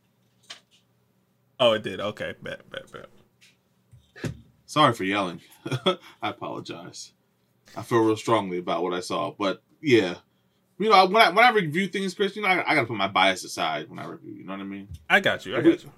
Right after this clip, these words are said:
Speaker 2: if we're talking about my un-, if we're talking about my biased opinion, zero out of ten. <laughs> But, put my bias
Speaker 1: Uh,
Speaker 2: aside, maybe one of the great.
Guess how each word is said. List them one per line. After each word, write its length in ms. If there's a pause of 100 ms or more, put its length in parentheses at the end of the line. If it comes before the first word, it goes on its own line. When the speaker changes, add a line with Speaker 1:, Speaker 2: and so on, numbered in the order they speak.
Speaker 2:
if 80
we're 80
talking 180
about 160
my 180
un-, 180
if 100
we're 80
talking 160
about 140
my 80
biased 420
opinion, 480 (260)
zero 260
out 100
of 40
ten. 260
<laughs> 60 (540)
But, 1900 (1120)
put 120
my 140
bias 300
Speaker 1:
Uh, 40
Speaker 2:
aside, 600
maybe 220
one 160
of 60
the 80
great. 260